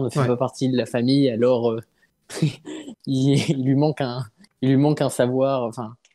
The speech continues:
Speaker 1: c'est contresens.
Speaker 2: Et donc, l'enjeu un petit peu de cet arbre généalogique aussi, c'est de réaliser que Jill, du coup, elle est liée à la famille. Ça semble être la personne qui représente la famille avec un F majuscule,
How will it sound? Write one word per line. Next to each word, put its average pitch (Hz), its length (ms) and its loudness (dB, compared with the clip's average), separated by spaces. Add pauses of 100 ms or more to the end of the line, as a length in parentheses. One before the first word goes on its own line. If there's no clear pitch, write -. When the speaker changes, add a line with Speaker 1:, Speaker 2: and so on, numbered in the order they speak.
Speaker 1:
c'est 123 180 -6 (640)
contresens. 123 480 -10 (380)
Speaker 2:
Et 170 80 6
donc, 202 240 2
l'enjeu 180 460 4
un 147 100 2
petit 139 160 -4
peu 170 180 2
de 170 40 -6
cet 147 180 2
arbre 135 120 2
généalogique 131 560 2
aussi, 160 300 -2
c'est 160 180 0
de 123 100 4
réaliser 139 560 4
que 147 260 2
Jill, 196 360 0 (380)
du 131 160 -2
coup, 180 320 -4
elle 139 140 4
est 131 60 2
liée 147 200 4
à 156 60 2
la 139 80 4
famille. 120 380 2 (160)
Ça - 200 0
semble 170 340 4
être 156 140 2
la 139 100 6
personne 156 460 2
qui 151 140 2
représente 139 600 2
la 127 100 4
famille 143 380 2
avec 113 200 -2
un 120 160 0
F 123 100 -8
majuscule, 127 520 -2